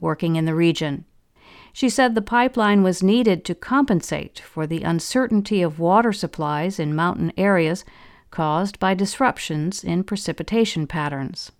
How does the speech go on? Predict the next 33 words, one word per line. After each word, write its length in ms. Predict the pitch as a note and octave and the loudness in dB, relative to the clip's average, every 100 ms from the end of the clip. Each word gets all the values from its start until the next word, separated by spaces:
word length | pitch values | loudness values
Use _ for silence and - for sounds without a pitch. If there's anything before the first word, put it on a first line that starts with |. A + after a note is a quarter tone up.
| _ _ _ _ _ _ _ _ | _ _ _ _ _ _ _ _
Achieving 480 | G#3 D4 C#4 B3 A#3 | -2 2 4 4 4
food 280 | A3+ C4+ A#3+ | 4 0 2
security 680 | A3+ A3 C4 A#3+ A3 A#3 | -4 -2 0 2 2 2
is 120 | G#3+ G3+ | 0 -2
a 60 | |
step 400 | G3 - B3 B3 | -4 -2 -2 -2
toward 320 | - A#3+ A3+ | -4 0 2
resiliency 840 | A3 G#3 B3 A#3+ D#3+ C#3 D#3+ C#3+ - _ _ | 2 4 6 6 2 -2 -8 -10 -14 _ _
in 100 | D#3+ | -10
a 60 | |
changing 480 | - A#3 G3+ D#3 D3+ | -4 0 0 0 -6
climate. 520 | - G3+ F3+ D3+ - - _ _ _ - - _ | -2 0 2 -2 -8 -20 _ _ _ -20 -20 _
She 180 | - A#3+ | -2 0
said, 360 | B3 A3+ G#3 - | 2 2 0 -8
"That 360 | F3+ G#3 B3+ | 0 2 2
can 120 | - B3+ | 2 2
only 300 | A#3+ C#4+ C4 | 4 4 4
be 140 | D3+ | 2
achieved 600 | - - E3+ F3+ A3+ - | -4 -4 -2 0 -2 -4
by 160 | F3 E3 | -4 -4
providing 640 | - E3 E3+ F3 F3 E3 | -2 0 4 4 2 0
mountain 420 | E3 F#3 G#3 F3 | 0 0 0 -2
communities 680 | D#3+ E3 F3+ A#3+ G#3 F3+ F#3+ - - - - | -2 0 2 2 2 0 -2 -10 -20 -14 0
with 120 | A3+ | 2
a 80 | A3 | 4
reliable 600 | G#3 G#3 A3+ B3+ G3 F3+ | 4 6 6 4 4 0
source 380 | - G3+ G3 | 0 -2 0
of 120 | F#3+ E3+ | -2 0
water 500 | F3 F3 G#3 B3+ B3+ | 2 2 2 -2 -6
in 120 | - D#3+ | -6 -4
the 120 | D3 | -4
right 280 | E3+ A#3+ - | 0 -2 -2
quantity 600 | B3 A3+ F3+ D#3+ E3+ | 0 0 0 -2 -4